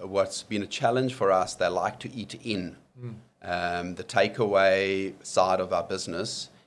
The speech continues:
Speaker 1: is the side that we need to grow,
Speaker 2: Mm.
Speaker 1: where in Sydney, the people take away, not eat in.
Speaker 2: Mm.
Speaker 1: So Melbourne, they want to sit down. There's, there's quite a few chairs and tables in the shop in Melbourne, and
Speaker 2: Mm.
Speaker 1: it's a beautiful store.
Speaker 2: Mm.
Speaker 1: They want to sit down and eat their food,
Speaker 2: Mm.
Speaker 1: where, um, in Sydney,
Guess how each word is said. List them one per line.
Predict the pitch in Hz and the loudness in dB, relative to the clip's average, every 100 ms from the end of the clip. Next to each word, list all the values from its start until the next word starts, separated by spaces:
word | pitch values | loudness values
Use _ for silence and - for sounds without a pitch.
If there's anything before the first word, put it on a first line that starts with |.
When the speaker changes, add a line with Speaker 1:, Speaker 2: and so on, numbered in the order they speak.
| - | -10
Speaker 1:
is | 101 95 | -8 -8
the | - | -8
side | 92 90 92 | -2 2 2
that | 92 90 | 2 -6
we | 92 | -8
need | 92 92 | -6 -6
to | |
grow, | 90 90 95 131 | -4 2 2 2
Speaker 2:
Mm. | 156 | -2
Speaker 1:
where | 127 92 | -6 -4
in | 92 | -4
Sydney, | - - 101 98 95 | -4 -2 -2 -2 -6
the | 87 | -8
people | - 104 95 | -10 -10 -10
take | - 95 95 | -4 -2 -2
away, | 95 87 92 92 107 127 - _ | -4 2 4 4 -2 -8 -20 _
not | 98 95 | -4 -2
eat | 98 95 | -4 -4
in. | 113 190 208 131 | -4 -4 -10 -12
Speaker 2:
Mm. | 123 117 _ _ | -12 -12 _ _
Speaker 1:
So | 92 95 | -4 0
Melbourne, | 98 113 117 | 2 2 2
they | 101 | 2
want | 95 92 | 0 -2
to | |
sit | - - | -6 -4
down. | 92 92 101 | -2 -2 -2
There's, | 95 90 - - | -4 -6 -6 -8
there's | - 98 | -6 -6
quite | - 107 95 | 4 4 4
a | |
few | - 95 95 - | -2 -10 -10 -14
chairs | - 98 | -6 -6
and | 92 | -4
tables | 101 85 107 101 | -2 -2 -2 -8
in | 98 | -8
the | |
shop | 95 101 - | -4 -4 -4
in | 92 | -2
Melbourne, | 95 101 107 | 0 0 -2
and | 95 | -4
Speaker 2:
Mm. | 123 | -6
Speaker 1:
it's | |
a | 110 | -8
beautiful | 90 95 92 78 | -8 -8 -8 -10
store. | - 104 90 80 - - | -8 -4 -4 -6 -12 -20
Speaker 2:
Mm. | 123 _ | -20 _
Speaker 1:
They | 95 | 2
want | 113 117 | 2 2
to | |
sit | - - | -2 -6
down | - 90 98 | -2 0 0
and | 98 | -2
eat | 104 104 | -4 -8
their | 104 | -8
food, | 98 120 127 165 | -8 -6 -4 -6
Speaker 2:
Mm. | - - 123 - | -12 -20 -20 -6
Speaker 1:
where, | 98 95 95 98 95 92 95 - _ _ | -2 0 0 0 0 -2 -6 -12 _ _
um, | 95 95 95 95 | -2 0 0 -4
in | 104 | -10
Sydney, | 95 - 107 101 95 98 | -8 -2 -2 -2 -2 -4